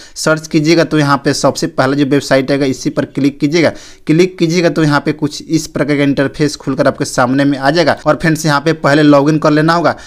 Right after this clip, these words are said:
अपने ईमेल आईडी से। तो आपको यहाँ पे प्रॉम्प्ट को लिखना होगा। तो फ्रेंड्स, यहाँ पे जिस प्रकार का प्रॉम्प्ट लिखिएगा, उसी प्रकार का यहाँ पे, यानी फ्रेंड्स, फोटो बनाकर दे देता है। तो फ्रेंड्स, यहाँ पे हम देख सकते हैं, इस प्रॉम्प्ट को यहाँ पे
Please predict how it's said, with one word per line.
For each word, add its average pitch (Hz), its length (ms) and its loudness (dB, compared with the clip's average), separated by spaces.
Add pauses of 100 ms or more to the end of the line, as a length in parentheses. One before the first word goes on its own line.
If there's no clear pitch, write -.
(280)
अपने 147 380 0
ईमेल 143 260 4
आईडी 117 220 0
से। 110 180 -6 (280)
तो 180 160 4 (200)
आपको 143 260 0
यहाँ 147 160 2
पे 156 120 -2
प्रॉम्प्ट 160 420 0
को 160 60 2
लिखना 131 320 2
होगा। 113 240 0 (220)
तो 175 100 2
फ्रेंड्स, 170 340 0
यहाँ 151 280 2
पे 160 120 4
जिस 160 240 -2
प्रकार 151 360 0
का 156 140 0
प्रॉम्प्ट 147 340 0
लिखिएगा, 151 400 2
उसी 143 220 0
प्रकार 147 380 0
का 180 200 0 (220)
यहाँ 131 280 -2
पे, 202 80 2 (200)
यानी 143 140 2
फ्रेंड्स, 156 380 -2 (640)
फोटो 151 220 0
बनाकर 147 360 0
दे 123 180 0
देता 110 240 -2
है। 107 80 0
तो 104 80 2
फ्रेंड्स, 165 300 -2
यहाँ 156 180 2
पे 160 100 -2
हम 151 120 2
देख 165 180 0
सकते 165 240 -2
हैं, 147 80 -2
इस 147 200 2
प्रॉम्प्ट 156 340 0
को 165 80 0
यहाँ 143 240 2
पे 208 120 2